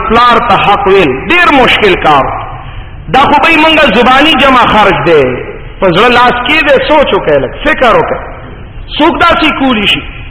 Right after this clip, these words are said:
خو خلیل الله چې ویې کړه، د الله خلیل او د الله محبوب.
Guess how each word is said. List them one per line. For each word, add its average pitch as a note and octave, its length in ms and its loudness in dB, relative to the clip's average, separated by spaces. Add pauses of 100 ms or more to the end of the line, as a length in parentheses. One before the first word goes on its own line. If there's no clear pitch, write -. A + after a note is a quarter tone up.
(560)
خو G3+ 180 -2
خلیل C4 400 2
الله F#3+ 380 2 (160)
چې F3+ 140 -2
ویې C#3+ 200 0
کړه، - 140 -10 (340)
د - 80 0
الله G3+ 200 2 (120)
خلیل G3 360 0
او E3 120 2
د D3+ 100 2
الله D3+ 200 2 (100)
محبوب. C#3+ 360 -6